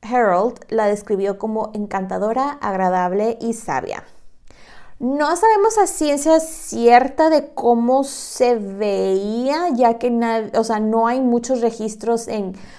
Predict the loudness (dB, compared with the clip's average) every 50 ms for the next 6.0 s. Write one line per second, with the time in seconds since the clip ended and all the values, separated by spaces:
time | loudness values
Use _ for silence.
0 | -14 -6 -2 -2 0 0 0 -2 -4 -4 -4 -4 -2 -2 -2 -2 -2 -4 -6 -8
1 | -8 -8 -8 -4 -2 0 2 2 2 2 0 0 0 0 0 0 0 0 0 -2
2 | -2 -2 0 0 0 0 0 -2 -4 -4 -4 -4 -4 -4 -4 -4 -4 -4 -4 -6
3 | -4 -4 -4 -4 -4 -4 -2 0 0 2 2 0 0 0 0 0 -2 -2 -6 -10
4 | -16 -20 -20 -20 -8 -2 0 0 0 0 0 0 0 0 0 0 -2 -4 -4 -6
5 | -4 -4 -4 -4 -4 -2 0 0 -2 -2 -4 -4 -2 0 0 0 -2 -6 -10